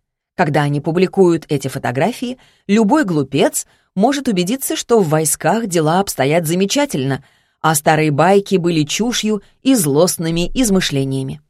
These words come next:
"Просто поразительно", добавил он, "какой вклад в дело просвещения вносят новые механизмы. Они создают точную картину происходящего,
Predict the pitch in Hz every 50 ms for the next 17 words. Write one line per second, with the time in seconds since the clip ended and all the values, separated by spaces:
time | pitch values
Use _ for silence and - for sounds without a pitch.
0 | _ _ _ _ _ _ - 151 147 131 135 - 131 - 139 143 143 135 135 180
1 | 214 196 - 143 127 127 127 127 139 135 143 139 135 139 151 185 208 196 - -
2 | - _ _ _ _ - 175 151 - 180 170 - - - 175 180 - 165 143 143
3 | 143 135 156 175 160 147 123 143 131 - 135 127 - - 156 190 240 254 269 269
4 | 269 - - _ _ - 156 165 165 165 185 262 269 - 302 294 - 185 165 185
5 | 202 196 220 220 214 226 220 285 285 285 247 196 143 127 139 135 135 - _ _
6 | _ _ _ - 151 156 165 175 - 180 156 135 147 147 160 175 - - _ _
7 | _ _ _ - 156 175 - - - 175 175 175 175 165 156 - - 180 185 180
8 | 175 180 175 - - 175 175 208 214 196 - - - -